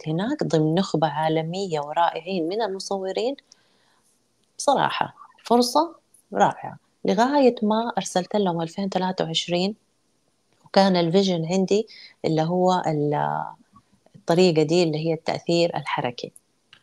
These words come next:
واللي تميزت فيه نوعا ما. كنت أقدم مع، في ورش، وما زلت أقدم في ورش أونلاين والحمد لله. آه، ورش مع برضو اتحاد المصورين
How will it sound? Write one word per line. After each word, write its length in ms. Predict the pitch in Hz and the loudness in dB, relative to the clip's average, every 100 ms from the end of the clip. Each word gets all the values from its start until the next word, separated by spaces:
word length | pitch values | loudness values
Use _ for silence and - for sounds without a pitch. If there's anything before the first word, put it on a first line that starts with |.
| - | 0
واللي 220 | 220 220 | 4 6
تميزت 580 | 226 233 233 254 247 - | 4 4 6 6 4 -2
فيه 260 | - 190 | -2 0
نوعا 380 | 165 165 151 135 | 2 2 2 0
ما. 280 | 127 131 127 - _ _ _ - | -4 -8 -10 -16 _ _ _ -2
كنت 220 | 233 226 | 0 2
أقدم 440 | 175 170 151 151 147 | 2 2 2 -2 -2
مع، 240 | 143 147 | -4 -8
في 260 | 147 185 151 | -2 2 6
ورش، 400 | 156 165 302 - | 4 4 2 2
وما 220 | 196 185 | 2 2
زلت 380 | 175 185 - 147 | 2 0 2 2
أقدم 280 | 151 147 | 2 0
في 200 | 147 160 | -4 0
ورش 400 | 139 151 139 139 | 2 2 0 -2
أونلاين 580 | - 151 143 151 202 302 | -4 -4 -2 -2 0 -2
والحمد 420 | 160 147 170 151 | -4 -4 -4 -2
لله. 420 | 147 143 143 185 330 - - - - _ | -2 -2 -2 -4 -6 -12 -20 -20 -20 _
آه، 920 | 165 156 156 147 147 147 - - - - _ _ _ - | -6 -4 -4 -6 -6 -8 -12 -14 -12 -14 _ _ _ 0
ورش 460 | 170 180 156 - | 2 4 2 0
مع 200 | 165 156 | -2 -2
برضو 300 | 151 165 147 | 2 0 0
اتحاد 460 | 147 - - 175 151 | -6 -4 -4 -2 -2
المصورين 800 | 151 151 147 147 147 151 220 | -2 -4 -4 0 0 0 -2